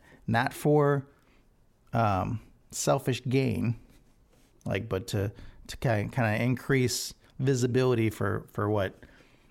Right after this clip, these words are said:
um, I can do in my region, right? That, that kinda thing. But, um, when it comes to being a pastor and, and, and living up to this scripture,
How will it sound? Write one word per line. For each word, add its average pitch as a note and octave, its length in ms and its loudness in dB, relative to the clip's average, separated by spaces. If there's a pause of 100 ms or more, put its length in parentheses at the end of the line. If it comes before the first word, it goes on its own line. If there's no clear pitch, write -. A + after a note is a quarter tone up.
(140)
um, F#2+ 380 -2 (300)
I B2 100 -2
can A2 180 0
do G2+ 320 0 (100)
in A#2 160 0
my G#2+ 480 0 (1500)
region, A2 500 -2 (120)
right? - 240 -4
That, - 300 -4
that A2+ 180 -2
kinda G2+ 180 -4
thing. - 240 -8 (1700)
But, D#3 280 2 (320)
um, C3 380 4 (340)
when D#3 140 2
it D3 40 2
comes E3+ 260 4
to D#3 80 -2
being C#3 240 6
a B2 40 4
pastor D3 520 4
and, A#2 180 2
and, A2+ 400 0
and B2+ 140 2
living C3+ 320 4
up E3 180 4
to C3+ 120 0
this A#2+ 340 0 (180)
scripture, C3 720 0